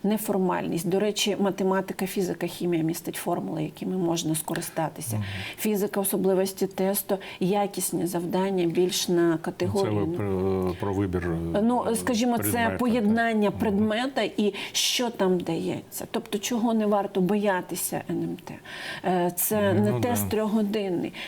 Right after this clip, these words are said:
Speaker 1: це спрощений тест, але мають знати, а що саме він перевіряє. Спробувати себе.
Speaker 2: Ну, <laughs> скільки часу буде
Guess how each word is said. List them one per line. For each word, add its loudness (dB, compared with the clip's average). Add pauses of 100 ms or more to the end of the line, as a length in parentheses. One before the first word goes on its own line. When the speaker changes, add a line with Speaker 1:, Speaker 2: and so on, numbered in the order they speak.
Speaker 1:
це 0
спрощений -2
тест, -4
але 2 (340)
мають 2
знати, 2
а -2
що -2
саме 2
він 0
перевіряє. -6 (840)
Спробувати -2
себе. -10 (440)
Speaker 2:
Ну, 0 (460)
<laughs> -8
скільки -2
часу -2
буде 0